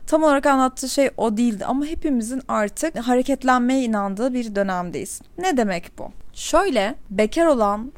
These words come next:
herkes için söylüyorum. Kafamızda bir istek listesi var. Ve bunun olması çok doğal tabii ki. Yani yakışıklı olsun, uzun boylu olsun, işte siyah saçlı olsun, siyah gözlü. Yani bunları istemekte serbestsiz. Zaten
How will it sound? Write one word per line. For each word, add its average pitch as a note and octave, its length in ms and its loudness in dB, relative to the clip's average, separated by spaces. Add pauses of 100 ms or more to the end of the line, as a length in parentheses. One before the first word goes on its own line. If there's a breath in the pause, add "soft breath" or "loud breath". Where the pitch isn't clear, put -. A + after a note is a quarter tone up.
herkes B3 420 2
için G3 140 -8
söylüyorum. F3 640 -6 (100)
Kafamızda C#4+ 680 -2 (160)
bir D#4+ 500 0 (180)
istek E4+ 340 -4
listesi F#3 380 -10
var. - 300 -8 (300)
Ve D4 120 4
bunun E4 180 -4
olması B3 380 -2
çok A#3 260 -2
doğal F3+ 220 2
tabii E3+ 280 -10
ki. G#3 120 -6
Yani A3+ 140 -2
yakışıklı - 500 -6
olsun, C#4+ 320 2
uzun B3+ 380 -4
boylu C4+ 340 0
olsun, C4+ 560 -2 (440 loud breath)
işte B3+ 300 -6
siyah B3+ 420 0
saçlı C4 440 -2
olsun, C4 340 -2
siyah C4+ 420 -2
gözlü. C4 280 0
Yani C4 260 0
bunları D#4+ 300 -4
istemekte C#4+ 560 -4
serbestsiz. C#4 720 0
Zaten C#4 500 0